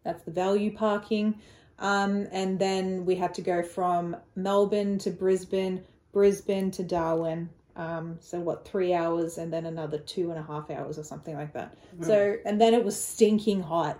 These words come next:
Speaker 1: And I'm just like, "I'm not used to this humid heat. It's been a while. It's been a minute for Melbourne."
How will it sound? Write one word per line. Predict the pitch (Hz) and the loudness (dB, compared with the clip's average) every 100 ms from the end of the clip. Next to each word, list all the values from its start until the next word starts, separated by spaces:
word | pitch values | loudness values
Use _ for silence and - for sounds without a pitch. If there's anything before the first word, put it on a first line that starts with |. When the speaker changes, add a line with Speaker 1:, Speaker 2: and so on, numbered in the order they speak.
| - | -4
Speaker 1:
And | 185 | -4
I'm | 180 | -2
just | 196 190 | -2 -2
like, | 190 | -2
"I'm | 175 196 | 0 2
not | 226 185 | 2 2
used | 196 - | -4 -4
to | 190 | -4
this | 180 175 | -4 -4
humid | - 190 185 180 | -6 -4 -4 -4
heat. | 151 170 139 - - _ _ _ | -6 -4 -4 -8 -16 _ _ _
It's | - - | -6 0
been | 185 | 0
a | 180 | 2
while. | 170 170 160 147 | 2 2 2 -2
It's | 151 | 6
been | 233 208 | 8 8
a | |
minute | 185 185 185 170 - | 4 0 -2 -4 -6
for | - 165 165 | -4 -2 -2
Melbourne." | 180 170 160 214 170 | -2 -2 0 0 -2